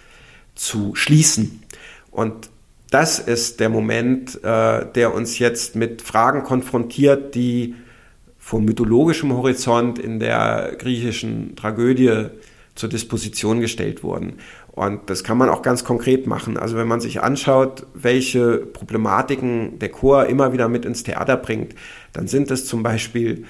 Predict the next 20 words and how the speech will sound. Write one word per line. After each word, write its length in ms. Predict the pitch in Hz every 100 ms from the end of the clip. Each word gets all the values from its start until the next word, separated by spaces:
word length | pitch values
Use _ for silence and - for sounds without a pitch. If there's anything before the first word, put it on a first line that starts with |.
| -
nochmal 260 | 110 113
auf 220 | - - -
Ulrike 340 | 123 117 117
Haas 240 | 110 131
zu 60 | 120
verweisen, 460 | 113 110 113 117 110
die 100 | 110
da 160 | 117
diesen 180 | - 110
Begriff 300 | 110 123 120
der 100 | 104
Gattung 640 | 101 95 143 131 135 - -
genannt 440 | 123 110 123 123
hat, 160 | 117 -
also 100 | 110
es 60 |
sind 280 | 123 117 -
Gattungsproblematiken. 1160 | - - 123 - 107 - 90 87 - - - - -
Zum 220 | - 123
Beispiel 560 | 110 110 - 107 98